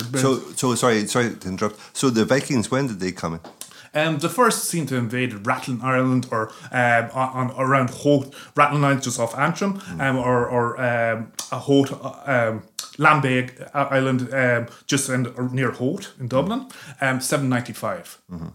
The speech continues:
Speaker 1: So that, and into the eighth century, they're still invading and they're still attacking, but in going to the, certainly by the ninth century,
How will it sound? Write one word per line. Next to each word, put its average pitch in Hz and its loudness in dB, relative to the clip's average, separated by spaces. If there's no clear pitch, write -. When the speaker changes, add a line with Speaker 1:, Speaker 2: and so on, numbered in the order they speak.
Speaker 1:
So 147 0
that, 151 -4
and 131 -2
into 196 4
the 185 2
eighth 175 6
century, 160 0
they're 135 -2
still 160 4
invading 151 2
and 143 0
they're 120 -2
still 143 0
attacking, 160 -2
but 151 -4
in 170 2
going 156 0
to 139 -8
the, 131 -2
certainly 135 0
by 120 -4
the 101 -8
ninth 185 -2
century, 107 -6